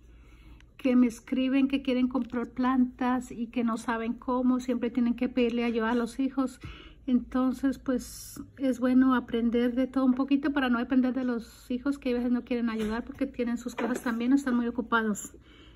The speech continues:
Entonces, como por ejemplo es la página de Marketplace, ahí en Facebook, se van a este cuadrito aquí arriba, en la parte de arriba de, de la página de Facebook.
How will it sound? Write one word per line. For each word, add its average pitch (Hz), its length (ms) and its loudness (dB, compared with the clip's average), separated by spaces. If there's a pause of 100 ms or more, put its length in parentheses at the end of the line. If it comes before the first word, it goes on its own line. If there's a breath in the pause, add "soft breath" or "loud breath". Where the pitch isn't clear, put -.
(120 loud breath)
Entonces, 254 1080 2 (680 loud breath)
como 262 260 -2
por 254 100 0
ejemplo 262 400 0
es 277 160 -4
la 262 200 -2
página 254 340 0
de 240 100 -2
Marketplace, 277 880 -4 (1160 loud breath)
ahí 247 160 -4
en 247 100 -2
Facebook, 285 680 -4 (1300 soft breath)
se - 180 -4
van 240 240 0
a 233 140 -2
este 247 320 -4
cuadrito 247 680 -4
aquí 220 320 -4
arriba, 254 360 -2
en 269 60 -2
la 262 100 -6
parte 240 240 -6
de 254 80 -2
arriba 254 260 -4
de, 233 300 -4 (100)
de 247 160 -6
la 226 160 -8
página 247 320 0
de 240 120 -4
Facebook. 269 580 -6